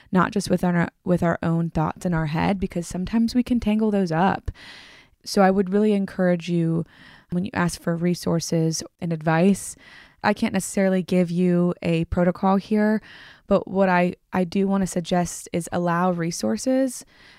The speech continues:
Yeah, there can be podcasts and books and things that can be really helpful, but the, I think the most impactful resource here would be meaningful relationships,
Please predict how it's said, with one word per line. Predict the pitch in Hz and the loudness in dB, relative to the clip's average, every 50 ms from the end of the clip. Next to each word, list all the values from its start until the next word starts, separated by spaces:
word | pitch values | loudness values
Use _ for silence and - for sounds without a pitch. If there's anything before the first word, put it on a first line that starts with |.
| _ _ _ _ _ _ | _ _ _ _ _ _
Yeah, | - 254 277 262 226 202 | 0 4 4 6 6 6
there | 185 208 214 | 4 2 2
can | - - 208 | 2 0 0
be | 202 202 185 | 0 0 0
podcasts | - - - 247 226 - - 190 180 175 - - | 0 0 0 2 0 0 0 -2 -2 -2 -4 -4
and | 190 180 175 170 | -6 -6 -4 0
books | - 214 196 - - - - | 2 2 2 0 -2 -6 -4
and | 190 185 175 | -4 -4 -2
things | - 208 208 196 | 0 -2 -2 0
that | 185 - - | -2 -4 -4
can | 190 | -2
be | 185 180 | -2 -2
really | 175 180 180 196 196 | 0 0 0 0 0
helpful, | 180 - - - - - - 226 226 226 | -2 -2 -4 -6 -6 -4 -4 -2 -2 0
but | 196 - 190 - - | 0 0 -2 0 0
the, | 196 190 185 - - - - - - - - | -2 -2 -2 -2 -6 -12 -20 -20 -20 -10 -8
I | - | -8
think | 196 - - 226 220 | -6 -2 -2 -2 0
the | - 214 | 0 0
most | 208 190 185 | 0 0 0
impactful | 185 175 175 - - 190 - - 196 185 170 | -2 -4 -4 -4 -6 -6 -4 -2 -2 -2 0
resource | 165 165 175 - - 180 175 170 - | 0 -2 -2 -2 -2 -4 -4 -4 -4
here | - 175 165 165 165 165 - - - - - - _ | -4 -4 -2 -2 -2 -4 -6 -12 -20 -20 -20 -12 _
would | - 190 170 | -6 -4 -2
be | - 190 185 180 180 - _ | 0 2 2 2 0 -2 _
meaningful | - 175 175 185 185 190 185 175 - 180 170 | -4 -2 0 0 0 0 0 -2 -2 -2 -2
relationships, | 165 160 160 156 156 - - 190 190 190 - 233 247 262 - - - - - | -2 -2 -2 -4 -4 -6 -4 -4 -4 -2 0 0 0 0 -2 -6 -12 -16 -18